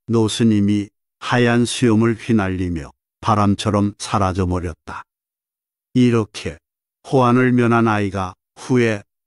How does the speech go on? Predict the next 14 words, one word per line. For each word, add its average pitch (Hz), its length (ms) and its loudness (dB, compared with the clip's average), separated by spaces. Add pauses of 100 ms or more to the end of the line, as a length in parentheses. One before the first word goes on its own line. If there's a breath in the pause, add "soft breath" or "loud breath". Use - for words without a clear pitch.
오천 113 360 2
원짜리 117 440 2
지폐에 101 640 -2 (260)
아로 110 320 2
새겨진 110 560 2
인물이 101 420 0
되는 90 360 -6 (240)
조선시대 120 720 0
대학자 98 640 -4 (420)
율곡 123 500 2 (100)
이이며 113 720 0 (400)
선비는 101 680 0 (440)
율곡의 110 680 2
아버지 101 640 -2